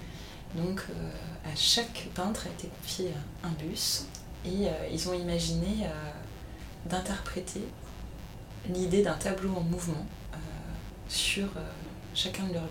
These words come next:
bus. D'autres ont répondu de manière très différente par le texte. Par exemple, un, une artiste comme Claire Chénier a, a répondu par le phrase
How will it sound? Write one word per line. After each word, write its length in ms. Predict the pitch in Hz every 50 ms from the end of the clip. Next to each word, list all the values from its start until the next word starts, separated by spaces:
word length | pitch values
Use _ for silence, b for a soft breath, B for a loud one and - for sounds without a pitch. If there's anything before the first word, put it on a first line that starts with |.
| 156
bus. 340 | 151 139 - - - - - B B B B B B B B B B - 170
D'autres 260 | 190 202 202 - 180
ont 60 | 170
répondu 400 | 170 170 170 - 180 170 175 185
de 80 | 190 175
manière 320 | 156 156 156 160 160 156
très 160 | - - 180 180
différente 480 | 175 175 170 - 156 - 175 202 208
par 180 | 196 180 165 160
le 100 | 160 160
texte. 460 | 160 - - - - - - - - - - B B B B B B B B B -
Par 100 | - 160
exemple, 320 | 156 160 165 180 185 - - -
un, 460 | 175 160 160 156 151 151 151 165 165
une 80 | 165 160
artiste 440 | 160 - - - - 202 202 - -
comme 160 | - 165 160 165
Claire 240 | - - 190 -
Chénier 500 | - - - 185 170 170 175 180 196 202
a, 1040 | 175 156 151 156 156 156 160 - - - - - - - - - - - - - 175
a 40 | 165
répondu 360 | 175 180 - 185 180 170 190
par 220 | 196 - 170 160 160
le 80 | 165
phrase 460 | 165 - - - 175 208 220 - -